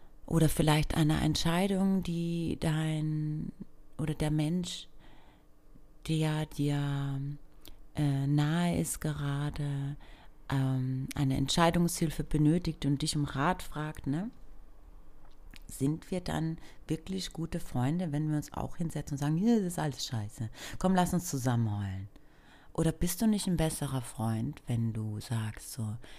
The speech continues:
„Hey, das könnte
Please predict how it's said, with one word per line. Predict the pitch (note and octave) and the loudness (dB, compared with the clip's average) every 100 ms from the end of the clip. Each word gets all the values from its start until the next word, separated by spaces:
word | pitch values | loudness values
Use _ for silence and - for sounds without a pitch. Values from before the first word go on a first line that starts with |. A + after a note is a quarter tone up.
| - - - | -18 -18 -6
„Hey, | C3 D3+ F3 F#3+ G3+ - - - - - - | 2 4 2 -2 -8 -12 -14 -14 -16 -14 -4
das | D3 D3+ - | 0 0 6
könnte | C#3+ D#3+ G3+ - F#3+ G3 G#3 | 6 8 4 2 0 0 -2